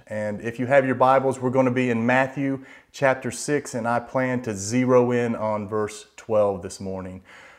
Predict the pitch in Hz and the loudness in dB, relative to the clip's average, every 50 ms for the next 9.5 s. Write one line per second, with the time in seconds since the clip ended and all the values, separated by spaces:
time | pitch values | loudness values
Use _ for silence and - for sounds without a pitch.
0 | _ _ - 131 139 139 139 127 - - - 180 180 175 180 185 180 170 - - | _ _ 0 0 2 2 0 -2 -2 2 4 6 8 8 8 8 8 6 4 0
1 | - 131 131 127 123 131 135 131 131 127 123 117 120 127 123 120 117 113 117 131 | -4 -2 0 0 2 4 4 6 6 8 6 6 6 6 4 4 4 4 4 4
2 | 139 139 135 135 - 147 135 135 131 113 117 117 120 123 123 - 127 123 120 170 | 4 4 2 2 2 2 2 2 2 2 2 2 2 2 0 -2 -2 -4 -4 0
3 | - 123 135 147 151 151 151 147 139 135 - - 127 139 139 127 - 131 127 123 | 2 4 6 6 6 4 4 2 0 -2 -2 -2 -2 -2 -2 -2 -2 -4 -4 -4
4 | - - 147 147 127 120 135 131 120 117 120 117 120 - - 131 131 123 110 120 | -2 0 0 0 0 0 0 0 0 0 -2 -4 -4 -4 -2 -2 -2 -2 -2 -2
5 | 113 110 113 120 123 123 127 123 120 110 104 101 98 95 98 - - - - - | -4 -4 -4 -4 -4 -2 0 0 0 0 0 0 0 -2 -4 -6 -10 -20 -20 -20
6 | - _ - 117 101 120 127 123 - - 123 123 120 120 113 113 104 - 117 117 | -8 _ 0 2 4 4 4 2 2 0 -2 0 2 2 2 2 2 2 2 4
7 | 131 156 - - - - - - 113 107 110 107 107 107 - 127 117 - 117 101 | 4 4 4 2 -2 -10 -14 -12 -8 -6 -6 -6 -6 -8 -8 -8 -8 -6 -8 -8
8 | 107 104 104 120 131 131 127 135 123 123 123 120 - - - 113 107 - - - | -6 0 4 4 4 4 4 2 2 2 0 0 -2 -4 -10 -12 -12 -8 -4 -2
9 | 120 113 110 98 90 85 80 78 87 | -2 -2 -2 -2 -4 -4 -6 -8 -10